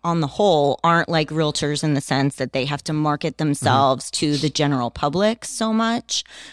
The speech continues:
Speaker 1: Um, I think to be successful in mortgages, you have to have good, solid relationships with realtors.
Speaker 2: Absolutely.
Speaker 1: Um, because, like, right now, like, if you're a refi guy,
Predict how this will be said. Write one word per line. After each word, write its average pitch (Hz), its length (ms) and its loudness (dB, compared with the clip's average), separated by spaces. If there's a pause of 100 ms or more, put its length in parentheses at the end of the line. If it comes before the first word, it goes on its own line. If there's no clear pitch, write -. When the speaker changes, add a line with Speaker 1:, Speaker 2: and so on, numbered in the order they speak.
(160)
Speaker 1:
Um, 127 640 -2
I 156 40 -2
think 165 360 -4
to - 100 -8
be 156 140 -4
successful 147 520 -4
in 139 60 0
mortgages, 143 460 0
you 143 60 -2
have 143 120 -8
to 151 80 -4
have 123 120 -6
good, 139 200 -4
solid 139 380 -4
relationships - 680 -6
with 104 140 -12
realtors. - 560 -4 (100)
Speaker 2:
Absolutely. 120 520 0
Speaker 1:
Um, 139 540 -2
because, 151 300 -4
like, 139 140 0
right 156 220 0
now, 151 300 4
like, 143 140 2
if 143 120 -6
you're 151 180 4
a - 40 0
refi 131 460 0
guy, 135 520 -2